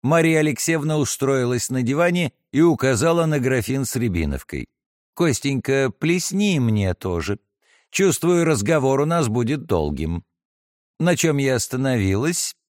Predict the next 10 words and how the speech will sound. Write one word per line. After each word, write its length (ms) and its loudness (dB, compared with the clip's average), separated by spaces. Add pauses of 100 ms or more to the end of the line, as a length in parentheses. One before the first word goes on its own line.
(220)
Ах, 560 0
да, 640 4
про 200 2
сына. 760 -2 (520)
Молодой 520 2
княжич 880 0 (100)
сильно 500 0
проигрался 680 0
в 120 -8
карты 500 -2